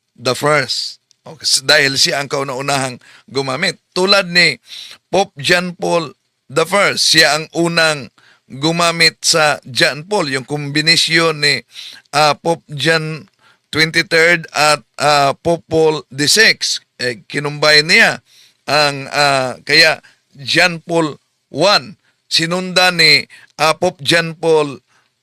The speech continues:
the Second. So, pangalawa siya na gumamit. Ibig sabihin, yung direksyon ng simbahan, kung paano pinatakbo ng naturang papa, yon ang kanyang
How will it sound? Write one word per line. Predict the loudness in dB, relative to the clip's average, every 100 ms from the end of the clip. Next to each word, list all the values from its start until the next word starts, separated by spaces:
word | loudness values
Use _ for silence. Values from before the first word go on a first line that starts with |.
| _ -8
the | 0
Second. | 2 2 2 0 2
So, | -2 -2
pangalawa | -2 2 2 0
siya | 0 0 0 0
na | -4
gumamit. | -6 -4 -2 0 -2 -6 -8
Ibig | -6 -2
sabihin, | -2 0 4 4 2 -2 -18 -20 -20 -20 _ _ -4
yung | 2 2 0
direksyon | 0 0 2 2 2 0
ng | 0
simbahan, | -2 2 2 4 2 0 -4 -14 -20 -6
kung | -4
paano | -2 0 2 2 -2
pinatakbo | -2 -2 0 -2 -4 0 0 0
ng | -4 -4 -4
naturang | -4 -2 -2 0
papa, | 0 0 2 0 -2 -12
yon | -2 0 2 0 -2
ang | -2 0
kanyang | -2 -2 2 0 0